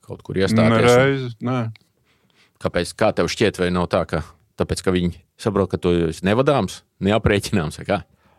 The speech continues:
Speaker 1: Jo patiesībā,
Speaker 2: Man
Speaker 1: nu,
Speaker 2: nav ne jausmas, es par to pat īsti neesmu, es par to pat īsti neesmu domājis.
Speaker 1: Uztais eksperimentu, ieraksti, ka, lai piesakās. Nu, varbūt šobrīd nav īstais brīdis, šobrīd varbūt nevienam nevajag, bet, kad nāks tuvāk vēlēšanas, es ieteiktu.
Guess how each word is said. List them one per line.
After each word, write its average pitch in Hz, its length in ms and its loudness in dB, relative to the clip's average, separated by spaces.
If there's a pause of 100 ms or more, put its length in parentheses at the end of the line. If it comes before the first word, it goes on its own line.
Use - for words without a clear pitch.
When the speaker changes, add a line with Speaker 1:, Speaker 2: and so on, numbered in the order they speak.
(320)
Speaker 1:
Jo 101 280 0
patiesībā, 113 560 2
Speaker 2:
Man - 80 4
Speaker 1:
nu, - 80 4
Speaker 2:
nav 220 160 2
ne 254 80 4
jausmas, 156 320 0
es 196 80 -2
par 190 160 -4
to 190 80 2
pat 180 160 -2
īsti 196 180 0
neesmu, 156 480 0
es 151 140 -8
par 160 100 -2
to 165 80 -2
pat 151 160 -6
īsti 160 240 -4
neesmu 135 320 -2
domājis. 143 520 0 (160)
Speaker 1:
Uztais 107 420 0
eksperimentu, 82 720 -2
ieraksti, 90 580 0
ka, 90 220 -4
lai 87 100 2
piesakās. 90 600 -4 (640)
Nu, 117 120 -2
varbūt 104 300 2
šobrīd 95 340 2
nav 90 140 2
īstais 90 340 0
brīdis, 117 240 0
šobrīd 71 320 0
varbūt 78 300 -2
nevienam 82 320 -2
nevajag, 92 340 -2
bet, - 220 -18
kad - 180 -14
nāks 95 300 -2
tuvāk 90 260 2
vēlēšanas, 87 560 0
es 78 160 -6
ieteiktu. - 560 -4